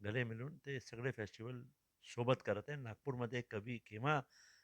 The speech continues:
अ, असा हिंदू मुस्लिमचा रायट झाले नाही आहे. हे फर्स्ट टाइम आहे की यावेळी जे लोक ते क-, तु-, अ, ते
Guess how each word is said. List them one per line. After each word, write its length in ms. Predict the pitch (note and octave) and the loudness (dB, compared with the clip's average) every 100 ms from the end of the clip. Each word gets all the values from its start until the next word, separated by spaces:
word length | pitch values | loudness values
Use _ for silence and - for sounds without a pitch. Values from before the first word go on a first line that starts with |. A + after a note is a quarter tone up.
| _ | _
अ, 60 | G2 F#2+ F2+ G2 | -10 -8 -8 -10
असा 340 | G2+ C3 B2+ | -2 2 2
हिंदू 320 | A2+ G2+ A#2 | 2 -2 -2
मुस्लिमचा 600 | A#2+ G#2 A#2 A2 G#2 A#2 A2+ A2+ A2 - _ _ - | -2 -4 -8 -8 -6 -6 -6 -6 -10 -16 _ _ -8
रायट 360 | F#2 G#2 G#2+ | -2 0 0
झाले 280 | - F2+ F#2+ | -2 -4 -4
नाही 180 | F2 F2+ | -6 -14
आहे. 140 | F2 _ _ _ _ _ A#2 | -20 _ _ _ _ _ -8
हे 60 | A2 - | -6 2
फर्स्ट 260 | C#3 - | 2 2
टाइम 240 | C3+ C3+ C3+ | 0 -2 -2
आहे 280 | G#2 G2+ F#2 _ _ _ _ _ _ | -2 -2 -4 _ _ _ _ _ _
की 220 | - C#3 C3+ C3 | -4 -4 -4 -4
यावेळी 640 | A2 B2+ C3+ A#2+ G#2+ A#2 A#2+ - _ _ _ _ _ _ _ _ _ _ _ _ _ G2+ - | 4 8 8 8 4 2 -4 -8 _ _ _ _ _ _ _ _ _ _ _ _ _ _ 6
जे 200 | D3 E3 | 10 10
लोक 400 | C3+ C3+ B2+ - - - | 10 8 6 -6 -18 -4
ते 100 | A#2+ | -2
क-, 140 | - - A2+ G2 | -2 -10 -20 -12
तु-, 200 | - A2+ | -6 0
अ, 460 | A2 A2 G#2+ G2+ G2+ - | 4 6 4 0 -4 -4
ते 160 | A2+ | 0